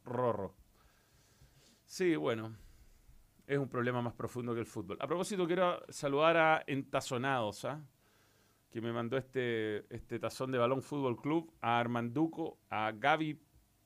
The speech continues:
a Ba-, Gaby X, ¿qué dice? Gaby X P S S S. Y Oliver, eh, gracias al equipo Entazonados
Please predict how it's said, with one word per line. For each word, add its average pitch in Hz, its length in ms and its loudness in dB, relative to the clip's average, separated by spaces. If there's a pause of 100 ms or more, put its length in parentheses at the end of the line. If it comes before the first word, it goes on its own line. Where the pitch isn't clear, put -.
(420)
a 110 80 2
Ba-, 156 300 2
Gaby 160 460 4
X, 156 440 -6 (920)
¿qué 113 140 -12
dice? 98 200 -18 (180)
Gaby 117 260 -6
X 123 240 -10
P - 300 -6
S 120 220 -8
S 117 200 -6
S. 123 400 -12 (1400)
Y 135 140 2
Oliver, 165 520 8
eh, 120 560 0
gracias 143 300 0
al 135 100 0
equipo 131 220 -4
Entazonados 123 580 -6